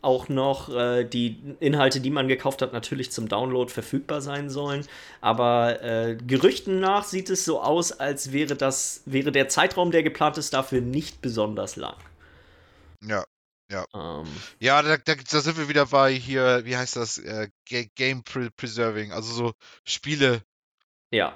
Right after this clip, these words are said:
Speaker 2: äh, für die, für die, ja, einfach zu behalten, dass sie nicht verloren gehen irgendwo im Äther.
Speaker 1: Ja.
Speaker 2: Ähm, weil das Ding ist, du kannst dann diese Spiele, ich glaub, es sind tausend oder so, war, waren ja irgendwie in den Berichten drin,
Speaker 1: Ja.
Speaker 2: äh, Spiele, die es praktisch als physische Copy, äh, physische Kopien nicht gibt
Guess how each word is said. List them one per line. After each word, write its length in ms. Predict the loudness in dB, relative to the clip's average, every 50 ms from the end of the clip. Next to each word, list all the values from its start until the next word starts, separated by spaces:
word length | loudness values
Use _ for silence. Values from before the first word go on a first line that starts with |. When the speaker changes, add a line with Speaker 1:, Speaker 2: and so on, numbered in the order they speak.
| -6 -2
Speaker 2:
äh, 240 | 2 4 4 4 2
für 160 | 0 -4 -4
die, 240 | -2 -2 -2 -2 -4
für 160 | -6 -8 -8
die, 220 | -8 -8 -10 -12 -14 _ _ _ _
ja, 260 | -6 -4 -2 -2 -2
einfach 340 | -4 -8 -10 -10 -10 -10 -12 -12 _ _ _ _ _ _ _ _ _ _ _ _ _ _ _ _ _ _ -10
zu 100 | -4 -2
behalten, 480 | 0 2 2 2 0 -2 -6 -16 -18 -18 -18 -10 -4
dass 180 | -2 -2 -2
sie 60 | -2
nicht 180 | -2 -4 -4 -4
verloren 400 | -4 -4 0 2 4 2 2 0
gehen 280 | -4 -6 -6 -6 -8 -10
irgendwo 240 | -12 -8 -8 -8
im 80 | -8 -6
Äther. 340 | -8 -8 -6 -6 -6 -8 -8 _ _ _ -20 -20 -20 -8 -2
Speaker 1:
Ja. 380 | 0 0 0 2 0 0 0
Speaker 2:
Ähm, 160 | 0 -2 -8 -16 _ _ _ _ -2
weil 120 | 0 2
das 140 | 2 2 2
Ding 160 | 2 0 0
ist, 120 | 0 -2 -4
du 60 | -2
kannst 260 | 0 -2 0 0 -4
dann 80 | -6 -4
diese 160 | -6 -6 -4 -4
Spiele, 380 | -4 -4 -6 -6 -2 -2 -2
ich 80 | -2 -2
glaub, 140 | -4 -4 -4
es 120 | -4 -6
sind 120 | -10 _ -6
tausend 360 | -2 0 0 0 -2 -4 -6
oder 120 | -6 -6 -6
so, 180 | -6 -6 -6
war, 200 | -4 -4 -4 -4
waren 140 | -4 -6 -6
ja 60 | -6
irgendwie 200 | -8 -10 -8 -8
in 60 | -8 -8
den 180 | -8 -10 -10
Berichten 260 | -12 -12 -12 -14 _ _ -12
drin, 240 | -12 -12 -12 -12 -18 _ _ -20 -20 -20 -20 -20 -20 -20 -20 _ _ _ -6
Speaker 1:
Ja. 140 | -2 0 2
Speaker 2:
äh, 140 | 2 2 2
Spiele, 240 | 0 0 -2 -2 -2
die 80 | -4
es 100 | -6 -4
praktisch 320 | -2 -2 -2 -2 -2 -8 -8
als 160 | -6 -6 -6
physische 400 | -6 -6 -6 -4 -2 -4 -4 -4
Copy, 580 | -6 -8 -8 -8 -6 -10 -10 -8 -8 -8 -6
äh, 280 | -4 -4 -4 -4 -6 -8
physische 480 | -10 -10 -8 -6 -6 -4 -4 -6 -6 -10
Kopien 380 | -12 -20 -16 -14 -12 -12 -10
nicht 220 | -10 -12 -14 _ -18
gibt 320 | -18 -18 -18 -18 -20